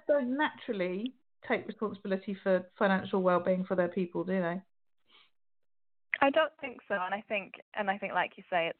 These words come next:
Speaker 2: kind of come in roundabouts as to whether or not you think it's a thing you should be doing. And I think a lot of it in the past has been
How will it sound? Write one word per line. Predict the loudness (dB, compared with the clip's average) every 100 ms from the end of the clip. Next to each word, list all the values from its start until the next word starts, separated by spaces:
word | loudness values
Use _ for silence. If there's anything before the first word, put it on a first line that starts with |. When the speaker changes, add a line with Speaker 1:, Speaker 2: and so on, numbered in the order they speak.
| -10
Speaker 2:
kind | -8 -8
of | -6
come | -6 -6
in | -4
roundabouts | -2 -2 -2 0 0 -4
as | -10 -10 -10
to |
whether | 0 2 2
or | 2
not | 0 0
you | -10 -8
think | -8 -6
it's | -10 -14 -20 _ -20 -20 -20 -20 -2
a | 0
thing | 2 0
you | -4
should | -6 -6
be | -2
doing. | 2 2 4
And | 2
I | 2
think | 0 0
a |
lot | 4 4
of | 2 -4
it | -8
in |
the | -12
past | -2 -2 -2 -8
has | -12
been | -12